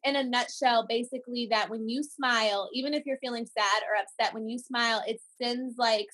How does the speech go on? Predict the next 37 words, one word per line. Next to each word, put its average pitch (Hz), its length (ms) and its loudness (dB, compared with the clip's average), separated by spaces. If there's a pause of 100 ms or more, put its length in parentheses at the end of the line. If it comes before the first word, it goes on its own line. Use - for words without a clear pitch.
something 233 320 -4
to 262 140 -8
your 214 300 -6
brain 208 360 -4
that 220 280 -2
tells 226 240 0
your 214 180 -4
brain, 220 240 -2
like, 196 180 -4 (120)
"Oh, 247 360 4 (380)
I 247 100 4
must 240 220 0
be 240 140 -6
happy 226 460 -2
because 226 240 -6
I'm 214 160 -4
smiling." 208 680 -6 (340)
And 247 180 0
so 247 220 2
then 240 240 0
it 240 180 -2
alt-, 226 320 0 (120)
like, 233 200 -2
it 233 160 -2
ultimately 233 580 -4
alters, 226 460 -2
like, 202 220 -2
how 233 140 0
you're 208 260 -6
feeling. 196 460 -8 (360)
And 240 140 0
then 240 100 0
the 240 100 0
breathing 269 500 0
part 226 300 -2
is 226 180 -6
just, 226 180 0